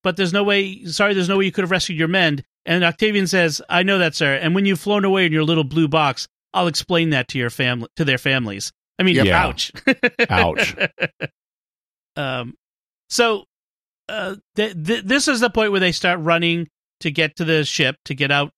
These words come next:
Speaker 1: that way. They can't go back 'cause the angels are behind them. Uh, but Amy has to stop, and because she's turning to stone, her, her, she looks down and her hand is, is stone. But the doctor says, "No,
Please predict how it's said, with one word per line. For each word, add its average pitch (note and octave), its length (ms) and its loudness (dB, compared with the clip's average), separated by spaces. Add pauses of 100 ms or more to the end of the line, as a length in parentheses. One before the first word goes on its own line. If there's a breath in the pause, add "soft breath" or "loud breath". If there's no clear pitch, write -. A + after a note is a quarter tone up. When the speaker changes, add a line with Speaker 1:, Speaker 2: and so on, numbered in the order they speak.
Speaker 1:
that D3+ 260 0
way. B2 200 0
They C3 100 -2
can't D3+ 240 -2
go E3+ 100 2
back C3+ 360 0
'cause A#2+ 180 -6
the C3 140 -4
angels B2+ 280 -6
are B2+ 40 -8
behind D3+ 360 -2
them. A2+ 200 -10 (360)
Uh, C3 220 -4 (240)
but E3+ 100 0
Amy A#3 240 2
has G#3 260 0
to F#3 80 -8
stop, D3+ 520 -2 (440)
and D#3+ 200 -8 (120)
because E3 360 -2
she's F#3+ 240 -4
turning A3 320 0
to F3 100 -4
stone, D3 460 -2
her, C#3+ 260 -2 (220)
her, E3 100 0
she G3 220 -2
looks G3 200 2
down F3+ 200 0
and D#3+ 80 0
her E3 120 2
hand F3 480 0
is, C3 360 -8
is D3+ 180 -6
stone. C#3+ 600 -2 (680)
But F3+ 200 -2
the F3 80 -2
doctor A#3 260 0
says, F3 320 -2
"No, G#3+ 280 -4